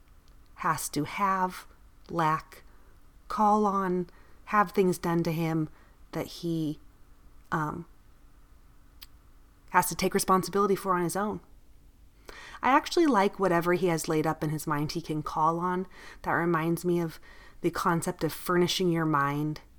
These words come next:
with a rich education and hobbies, to have a lot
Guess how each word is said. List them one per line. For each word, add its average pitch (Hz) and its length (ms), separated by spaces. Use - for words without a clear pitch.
with - 180
a 143 80
rich - 600
education 226 680
and 151 140
hobbies, 208 500
to 185 100
have 220 220
a 240 80
lot 196 420